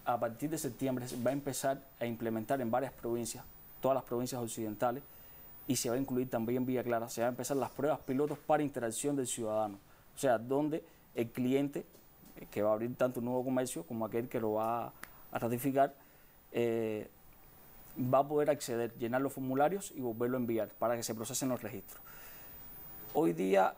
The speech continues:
eso, la ventaja que va a tener es que el cliente va a poder, po-, o sea, puede ir una sola vez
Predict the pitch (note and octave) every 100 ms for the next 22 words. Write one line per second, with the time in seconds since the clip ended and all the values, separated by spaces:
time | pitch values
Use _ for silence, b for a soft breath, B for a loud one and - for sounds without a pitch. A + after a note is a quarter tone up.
0 | - D#3 D#3+ E3+ D3+ C3+ C3 D#3 D#3+ D#3
1 | D#3+ D#3+ D#3+ D#3+ E3+ - - D#3 D#3+ D#3+
2 | C#3 C#3+ D3+ C#3 C3+ C#3 D3 - C3+ B2
3 | C3 C3 - - E3 E3+ E3 E3+ - F3+
4 | D#3 - D3 C3 C3+ -